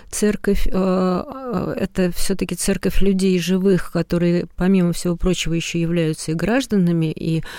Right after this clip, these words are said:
э, невозможно представить себе ситуацию, что церковь, э,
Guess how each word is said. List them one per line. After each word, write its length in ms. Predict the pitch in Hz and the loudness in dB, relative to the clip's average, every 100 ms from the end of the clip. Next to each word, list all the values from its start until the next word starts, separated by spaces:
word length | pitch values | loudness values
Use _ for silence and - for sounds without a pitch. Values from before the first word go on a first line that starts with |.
| - - | -16 -8
э, 320 | - 170 175 175 | -2 0 2 2
невозможно 920 | 185 180 190 214 208 185 170 160 160 - - - - | 2 4 4 4 4 4 2 2 0 -6 -20 -18 0
представить 420 | 185 180 180 165 | 2 2 2 2
себе 120 | 160 165 | 0 -4
ситуацию, 520 | 170 180 165 - 160 | -2 0 0 -2 -6
что 200 | - 156 | -4 -6
церковь, 480 | - 175 165 156 - | -2 -2 0 -2 -2
э, 200 | 165 | -4